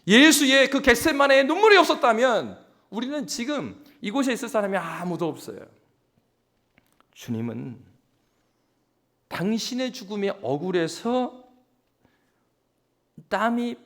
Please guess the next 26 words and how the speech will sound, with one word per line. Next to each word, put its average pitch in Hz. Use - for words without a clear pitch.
피가 -
되도록 233
기도하신 139
게 98
아니에요. 92
눈물을 294
흘리서 262
기도하는, 190
그 -
눈물이 370
왜 330
흘려요? 302
예루살렘 311
성을 302
바라보면서 254
우셨단 214
말입니다. 147
왜 185
우셨어요? 175
왕이 190
되지 214
못해서 180
우셨습니까? 156
아닙니다. 139
그들 208
앞에 185